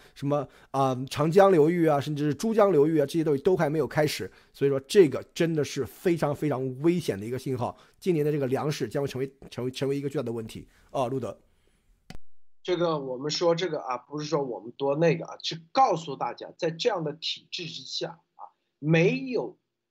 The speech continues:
Speaker 2: 根本都，它不会有一个体系能够真正保护你，你只有自己独立思考，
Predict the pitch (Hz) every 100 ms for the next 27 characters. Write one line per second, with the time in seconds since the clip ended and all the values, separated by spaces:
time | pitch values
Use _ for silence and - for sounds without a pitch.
0 | _ 254 277 185 165 185 165 - 214 _
1 | 226 254 370 262 127 143 185 - - 120
2 | - 208 156 127 160 175 165 185 202 165
3 | 165 - _ 185 165 - - _ 180 285
4 | 320 - 170 285 339 - - - 277 170
5 | - 160 _ - 151 208 302 175 160 -
6 | 202 -